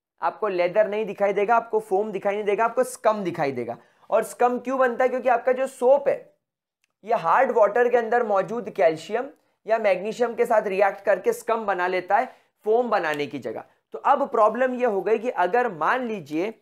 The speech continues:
आप लोग नॉर्मल पानी को, सॉफ्ट वाटर को कपड़े धोने में इस्तेमाल करेंगे, तो भाई साहब वैसे ही पूरे इस वर्ल्ड में वाटर की स्कार्सिटी है, मैक्सिमम वाटर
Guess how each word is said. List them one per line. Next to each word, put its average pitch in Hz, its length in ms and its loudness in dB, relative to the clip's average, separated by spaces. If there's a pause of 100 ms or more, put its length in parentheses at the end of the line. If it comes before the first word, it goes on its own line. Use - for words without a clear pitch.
(240)
आप 214 240 0
लोग 220 280 -2
नॉर्मल 185 560 -2
पानी 180 360 -4
को, 127 220 -10 (380)
सॉफ्ट 262 340 0
वाटर 214 420 2
को 143 180 -4 (520)
कपड़े 247 340 2
धोने 226 300 -2
में 240 100 0
इस्तेमाल 214 440 -2
करेंगे, 185 320 -2
तो 180 100 -8
भाई 147 200 -6
साहब 165 340 -4 (380)
वैसे 143 260 -2
ही 220 60 4
पूरे 214 260 0
इस 214 140 -4
वर्ल्ड 170 400 0
में 220 140 0
वाटर 190 360 0
की 196 120 -8
स्कार्सिटी 185 680 -2
है, 196 100 -14 (1200)
मैक्सिमम 214 800 -2
वाटर 208 440 2